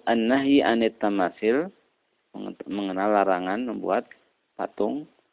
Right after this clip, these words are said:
wal hikmah fi izalatiha, dan hikmah dalam pelenyapannya. Buat patung kan tidak, tidak boleh. Ma'rifatu sya'ni hadhil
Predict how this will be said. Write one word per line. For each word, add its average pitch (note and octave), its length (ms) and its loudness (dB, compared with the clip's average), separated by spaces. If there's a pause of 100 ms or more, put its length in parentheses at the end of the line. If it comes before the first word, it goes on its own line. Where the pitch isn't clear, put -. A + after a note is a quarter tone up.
(140)
wal G#2 160 2
hikmah A2 480 -6
fi F2+ 240 -4
izalatiha, F#2 560 -6
dan G#2 240 -4
hikmah G#2 400 -10
dalam G2+ 240 -4 (480)
pelenyapannya. F#2 720 -8 (400)
Buat - 240 -14
patung A#2+ 320 -6
kan A#2 100 -8
tidak, - 320 -8 (560)
tidak E2+ 220 -16
boleh. F2 320 -16 (2750)
Ma'rifatu B2 640 6
sya'ni C3 320 4
hadhil A#2+ 480 2